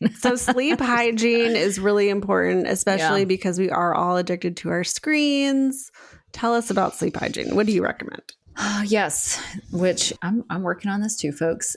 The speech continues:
Speaker 1: is not looking at your phone until you go to bed. If you are, and you just can't find a way to break the habit,
Speaker 2: <laughs>
Speaker 1: get blue blocker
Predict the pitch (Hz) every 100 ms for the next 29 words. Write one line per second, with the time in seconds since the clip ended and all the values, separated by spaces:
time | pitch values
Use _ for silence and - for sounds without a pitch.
0 | - 180 175 165 165 170 165 175 - -
1 | 156 160 160 - 165 165 - 160 - 160
2 | 156 151 151 147 143 143 - _ 151 151
3 | 156 151 151 151 147 151 151 139 143 165
4 | 165 - - - - 170 180 185 170 175
5 | 165 151 151 160 202 269 262 _ _ _
6 | _ _ _ - 170 170 180 - - 185
7 | 175 - - 160 165 160 156 143 151 170
8 | - 170 143 151 165 156 147 131 - 180
9 | 160 156 160 160 160 165 143 151 170 170
10 | 175